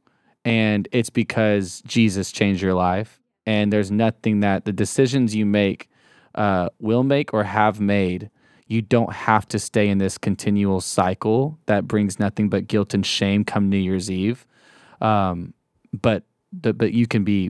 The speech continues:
forgiven and you can change. And I think the last thing, um, I will say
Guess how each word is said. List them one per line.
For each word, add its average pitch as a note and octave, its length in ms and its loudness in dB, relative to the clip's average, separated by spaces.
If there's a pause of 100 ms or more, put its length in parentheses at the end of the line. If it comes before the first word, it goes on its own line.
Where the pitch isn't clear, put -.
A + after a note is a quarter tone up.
forgiven G2 600 -2
and A2 120 0
you G#2+ 80 2
can G2 140 -2
change. F#2 600 -2 (380)
And B2 120 0
I A#2+ 60 4
think D3+ 240 -2
the - 80 0
last A2+ 280 2
thing, A2+ 280 -2 (180)
um, G2+ 500 -2 (560)
I A#2 120 0
will G#2+ 240 2
say B2+ 420 0